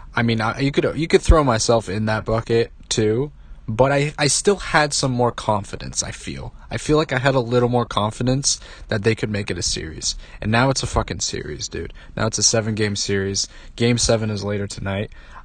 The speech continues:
I might be tuning in. <laughs> We'll see. I don't know. It depends on how I feel. I haven't really been watching the other games. I'm, I'm just sort of, like, you know, as incredible as this run for the Celtics have been,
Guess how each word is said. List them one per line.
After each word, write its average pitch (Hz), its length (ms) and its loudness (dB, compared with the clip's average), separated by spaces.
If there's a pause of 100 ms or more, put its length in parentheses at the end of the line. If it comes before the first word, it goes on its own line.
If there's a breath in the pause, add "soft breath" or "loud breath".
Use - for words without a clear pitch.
I 113 100 4
might 117 280 2
be 104 100 -4
tuning - 380 -8
in. 64 220 -4
<laughs> - 440 2
We'll 151 220 4
see. - 300 2
I 117 100 4
don't 117 100 0
know. 95 180 -6 (240 loud breath)
It - 180 -12
depends 135 320 2
on 120 100 2
how 107 160 2
I 98 80 -2
feel. - 300 -8 (400 soft breath)
I 107 60 0
haven't 147 200 6
really 143 180 6
been 123 180 2
watching 110 340 2
the 110 80 4
other 107 120 0
games. 104 460 0 (300 loud breath)
I'm, 110 200 0
I'm 139 200 2
just 190 180 2
sort 196 220 4
of, 175 100 -4
like, 120 480 4 (960)
you 113 140 0
know, 98 260 -2 (240 soft breath)
as 113 180 4
incredible 131 480 4
as 117 200 0
this 107 200 -2
run 107 200 2
for 104 140 -4
the 98 60 -4
Celtics 104 440 -4
have 101 160 -4
been, 101 280 -4